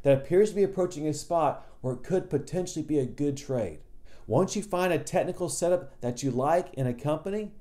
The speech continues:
then you want to make sure that you check the technicals out from multiple time frames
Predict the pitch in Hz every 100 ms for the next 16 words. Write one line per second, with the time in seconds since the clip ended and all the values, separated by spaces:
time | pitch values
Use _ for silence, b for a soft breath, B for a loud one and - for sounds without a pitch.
0 | b b - 151 170 - 131 147 190 -
1 | 185 156 147 - - 185 185 156 190 185
2 | 165 156 139 135 139 B B - 127 120
3 | 147 180 - 165 - - 185 190 - 135
4 | 117 117